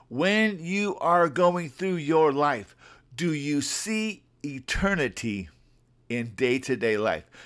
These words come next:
Do you see eternity in day-to-day life? Ecclesiastes three nine. "What does the worker gain from his struggles?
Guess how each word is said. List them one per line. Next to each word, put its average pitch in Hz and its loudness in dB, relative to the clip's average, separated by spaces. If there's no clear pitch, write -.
Do 147 -6
you 147 0
see 175 -4
eternity 147 -4
in 101 -10
day-to-day 110 -2
life? 104 -2
Ecclesiastes 139 -2
three 120 -6
nine. 104 -6
"What 254 0
does 262 2
the 202 4
worker 147 2
gain 107 -6
from 113 -6
his 110 -4
struggles? 113 -4